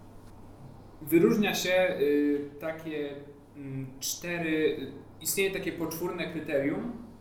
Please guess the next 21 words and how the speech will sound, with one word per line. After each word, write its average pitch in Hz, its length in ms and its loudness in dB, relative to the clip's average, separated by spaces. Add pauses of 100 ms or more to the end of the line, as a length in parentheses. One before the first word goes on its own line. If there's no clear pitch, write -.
osób, 170 420 2
które 165 240 -2
zaliczamy 160 580 -2
do 143 100 0
tak - 200 -8
zwanych 143 380 -10
ojców 143 300 -8
Kościoła. 110 420 -8 (1000)
Jest 160 240 6
to 165 100 2
prawowierność 160 680 2
nauki, 139 560 -4 (280)
doktryna 139 460 0
ortodoksa, 131 760 0 (460)
y, 127 400 -2 (340)
z - 140 -2
tym, 196 180 6
że 165 120 0
tutaj 131 420 2
od 139 140 -6
razu, 139 400 0